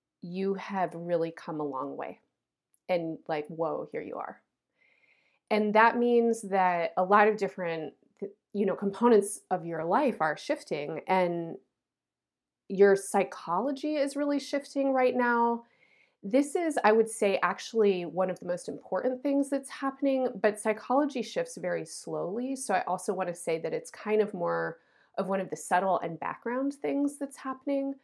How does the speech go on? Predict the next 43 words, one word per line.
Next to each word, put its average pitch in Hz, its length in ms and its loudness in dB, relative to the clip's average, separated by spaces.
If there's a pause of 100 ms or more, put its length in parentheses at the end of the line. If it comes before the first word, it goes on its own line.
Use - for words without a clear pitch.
(500)
But 202 240 4
you 202 340 -2
are 403 200 2
really 180 720 -2
starting 160 400 -4
to 170 100 -12
change. 160 760 -6
And 190 420 -2
I 196 80 0
think 277 380 -4
you're 330 160 -2
starting 196 400 -2
to 196 100 -10
change 170 420 -10
very 175 340 -6
deeply 160 400 -4
in 151 100 -6
the 160 80 -6
way 151 180 -2
that 160 140 -4
you're 160 180 -4
relational 226 760 -6 (500)
and 214 120 4
in 208 100 6
the 196 80 2
ways 190 260 -2
that 220 120 0
you're 214 180 0
willing 165 480 -4
to 240 140 -8
be 247 140 -2
relational, 262 840 2
especially 214 800 0
when 196 180 0
it 175 120 0
comes 170 320 -8
to 175 80 -6
how 165 140 -4
you 160 180 -2
engage 160 420 -4
with - 200 -8
power 214 640 -4 (560)
and 190 400 -2